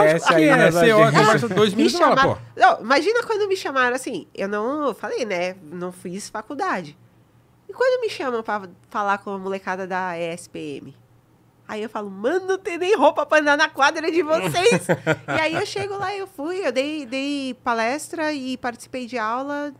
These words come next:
Speaker 3: sei lá, em, em três E S P M em São Paulo e fora da, do, do estado. E, tipo, não entra na minha cabeça, sabe? Eu falo, "Sério, mano, os caras pagam quatro pau pra fazer <laughs> faculdade e eu tô aqui dando aula pra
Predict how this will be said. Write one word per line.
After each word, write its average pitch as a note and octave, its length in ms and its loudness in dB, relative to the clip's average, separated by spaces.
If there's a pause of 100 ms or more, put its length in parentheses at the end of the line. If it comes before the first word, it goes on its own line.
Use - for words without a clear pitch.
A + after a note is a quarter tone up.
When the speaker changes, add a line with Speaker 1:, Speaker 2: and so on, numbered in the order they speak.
Speaker 3:
sei C#4 180 -10
lá, C4 120 -6
em, G3 260 -12 (480)
em G#3+ 60 -12
três A#3 840 -4 (240)
E - 80 -14
S F3 240 -6
P - 80 -10 (240)
M D#3 560 -8
em - 40 -10
São F3+ 180 -10
Paulo A3 720 -2
e F#3+ 140 -10
fora F#3 340 -10
da, E3+ 260 -8
do, D#3 360 -12
do E3 60 -12
estado. D#3 440 -8 (680)
E, G#3+ 120 -10
tipo, C#4 680 -6
não B3 300 -4
entra G4 320 2
na A#3+ 80 4
minha A3+ 140 2
cabeça, G#3+ 420 0
sabe? A3+ 240 -6
Eu A#3 60 -10
falo, B3 200 -12
"Sério, A4+ 380 -2
mano, C4+ 140 -2
os B3+ 80 -8
caras F4 260 -8
pagam G4 260 -12
quatro B4+ 300 -10 (100)
pau - 220 -8
pra F#5+ 160 -10
fazer B4 380 -2 (260)
<laughs> - 400 -12
faculdade G#4 720 -2
e G4 80 0
eu G4+ 100 -8
tô G4+ 100 -8
aqui G4+ 180 -2
dando F#4+ 200 -4
aula G#4+ 220 2
pra C5+ 140 -4